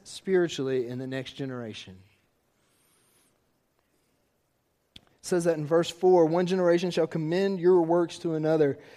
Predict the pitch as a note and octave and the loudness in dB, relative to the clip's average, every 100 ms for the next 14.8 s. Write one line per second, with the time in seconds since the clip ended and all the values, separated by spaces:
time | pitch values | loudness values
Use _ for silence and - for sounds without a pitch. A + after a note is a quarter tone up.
0 | - - E3 F3+ F3 F3+ A3 G#3+ G3+ F#3+ | -16 -2 0 2 2 2 2 2 0 0
1 | F#3+ E3+ F3 G3 F#3+ F3+ F#3 F#3 F3+ D#3+ | 0 -2 -2 -2 -2 -4 -2 -2 -2 -4
2 | D#3+ F#3+ G3+ F#3+ D#3 G#3+ A3 G3+ F3+ D#3+ | -2 -2 -2 -4 -2 -4 0 2 2 2
3 | F#3+ G#3 F#3 D#3+ D#3+ D#3 - - - - | 4 4 4 4 4 2 -10 -20 -20 -6
4 | G#3+ G#3+ G3+ F#3 F#3 E3+ F#3+ F#3 F3 E3+ | 0 2 2 0 0 -2 0 -2 -2 -4
5 | D#3 - - _ - C#3 C3 C3+ F3+ - | -4 -6 -20 _ -8 -4 -4 -8 -18 -20
6 | _ - E3+ F#3 A3+ F3 D#3+ D#3+ D#3+ D3 | _ -6 0 4 4 4 0 -4 -8 -12
7 | - - - E3+ D#3+ E3 E3+ D3 C3+ - | -14 -6 0 0 0 -4 -6 -6 -6 -4
8 | F#3 G3 G3 F3+ - E3+ C#3 G#2+ F2 F#2 | -2 -2 -4 -6 -4 -2 -2 -4 -14 -16
9 | - - B2+ D#3 D#3 D#3+ D#3+ D#3 C#3+ B2 | -20 -12 -6 -4 -4 -8 -8 -8 -10 -8
10 | D#3 F#3 F#3 F3 E3+ D#3+ D#3 D3 A#2+ A2+ | -4 -2 -2 -2 -6 -6 -4 -4 -8 -10
11 | _ _ - D#3 D3 C#3+ D#3 D3 C#3+ C#3+ | _ _ -8 -4 -4 -4 -6 -6 -6 -8
12 | - D3 C3+ C3 A#2+ C#3+ D3 D#3+ D#3 D3 | -10 -8 -6 -8 -8 -8 -8 -4 0 0
13 | D#3+ F3+ - E3+ D#3+ D#3 D3 - _ - | 0 -4 -6 -6 0 -2 -4 -20 _ -12
14 | D3 D#3+ D#3+ D3+ E3 D3+ B2+ | -6 -4 -4 -4 -6 -6 -10